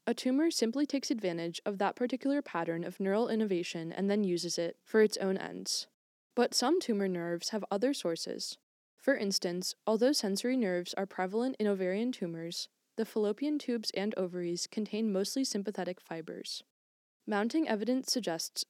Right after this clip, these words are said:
that neurons sometimes arise from a tumor itself. Tumors contain cancer stem cells, which have the capacity to differentiate in various directions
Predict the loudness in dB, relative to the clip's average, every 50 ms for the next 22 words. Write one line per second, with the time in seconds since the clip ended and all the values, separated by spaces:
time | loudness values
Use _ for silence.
0 | _ -4 -4 -2 0 0 2 2 2 2 2 2 2 2 0 0 0 -2 -2 -2
1 | -2 0 0 0 0 0 0 -2 -2 -2 -2 0 0 0 0 -2 -2 -4 -2 -2
2 | 0 -2 -2 -2 -4 -4 -4 -2 -4 -6 -8 -12 -20 _ _ _ _ _ _ _
3 | _ _ _ _ _ -2 0 2 2 4 2 2 0 0 0 0 0 0 0 -2
4 | -2 0 -2 -4 -6 -4 -2 -2 -2 2 2 0 0 0 -2 -4 -4 -4 -4 -6
5 | -6 -6 -8 -6 -6 -8 -10 -10 _ -2 -2 -2 0 0 -2 -2 -2 -2 -4 -4
6 | -4 -4 -4 -4 -4 -4 -4 -4 -2 -4 -4 -4 -4 -4 -4 -6 -4 -4 -4 -4
7 | -4 -4 -4 -4 -4 -4 -6 -6 _ -2 -2 0 2 2 2 4 2 2 2 0
8 | 0 0 0 0 0 -4 -6 -4 -4 -4 -4 -4 -6 -6